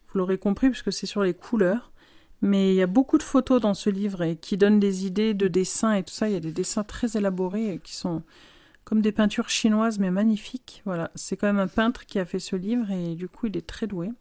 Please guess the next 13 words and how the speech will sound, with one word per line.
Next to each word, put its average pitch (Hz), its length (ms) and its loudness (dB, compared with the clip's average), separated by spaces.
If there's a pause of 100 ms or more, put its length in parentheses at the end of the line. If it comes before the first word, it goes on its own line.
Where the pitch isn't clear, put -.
(600)
Les 220 80 4
photos 285 420 6
avec 202 400 2
toutes - 180 -2
ces - 160 2
belles 226 220 4
couleurs 233 380 2
sont - 140 0
magnifiques 208 600 0
et 220 60 4
ne 190 140 2
proposent 208 440 -2
que, 254 320 0